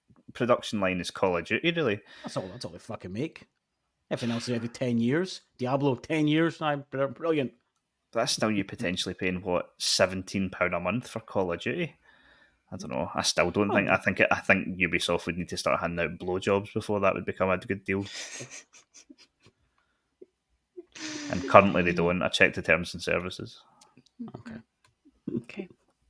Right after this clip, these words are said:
Speaker 3: Thanks for doing that background research for us, Craig.
Speaker 1: I'm here, I'm here to
Speaker 3: Um,
Speaker 1: help.
Speaker 3: mm-hmm. Sony's recently revealed remote play handheld now has an official name and a price tag. It's called PlayStation Portal,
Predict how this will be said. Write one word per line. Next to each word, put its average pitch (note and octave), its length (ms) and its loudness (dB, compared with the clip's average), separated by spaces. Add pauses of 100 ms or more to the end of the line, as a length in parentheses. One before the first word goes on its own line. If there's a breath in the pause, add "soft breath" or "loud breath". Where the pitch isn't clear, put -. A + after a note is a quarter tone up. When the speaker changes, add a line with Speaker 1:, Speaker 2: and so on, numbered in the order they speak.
Speaker 3:
Thanks A3+ 240 -10
for A3+ 100 -6
doing F#3+ 180 0
that F#3+ 140 0
background G3 400 2
research - 380 -2
for G#3+ 80 -4
us, G#3 180 -4
Craig. - 300 -6 (520 loud breath)
Speaker 1:
I'm F3+ 160 2
here, - 100 8
I'm A3 320 8
here G#3 100 8
to G#3+ 60 0
Speaker 3:
Um, G#3+ 100 2
Speaker 1:
help. F3 280 4 (300)
Speaker 3:
mm-hmm. A3+ 420 2 (600 loud breath)
Sony's C#4+ 640 12
recently B3 500 8
revealed A3+ 500 6
remote A3+ 380 6
play G#3+ 220 4
handheld G3+ 600 8 (300)
now A3 320 6
has G#3 220 4
an F#3+ 80 -2
official G3 340 -4
name B3 320 2 (100)
and D4 200 6
a C#4 40 0
price F3+ 280 -2
tag. B3+ 360 4 (120)
It's G#3 180 -2
called G3+ 440 0 (100)
PlayStation C4+ 580 -2
Portal, A3+ 680 -2